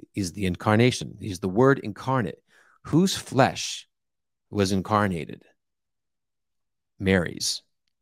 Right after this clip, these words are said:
That's why the Annunciation was so important. You know, Venerable Fulton Sheen talked about that. The, the, the question to Mary was, "Will you give me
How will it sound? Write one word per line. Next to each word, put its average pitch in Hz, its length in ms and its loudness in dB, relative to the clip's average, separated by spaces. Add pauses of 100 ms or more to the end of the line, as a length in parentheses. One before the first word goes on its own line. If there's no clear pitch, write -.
(500)
That's 104 300 -2
why 104 160 4
the 101 100 0
Annunciation 95 680 -2
was 85 100 -4
so 117 340 4
important. - 560 -4 (220)
You - 120 -10
know, 87 60 -6
Venerable 101 320 2
Fulton 101 300 0
Sheen 123 220 0
talked 123 280 2
about 80 280 -10
that. 85 160 -6 (340)
The, - 200 -12 (100)
the, - 160 -4 (100)
the 113 100 4
question 143 460 -2
to - 120 -14
Mary 92 680 -6 (600)
was, 90 460 2 (200)
"Will 113 400 4
you 101 260 0
give 101 260 0
me 87 400 -2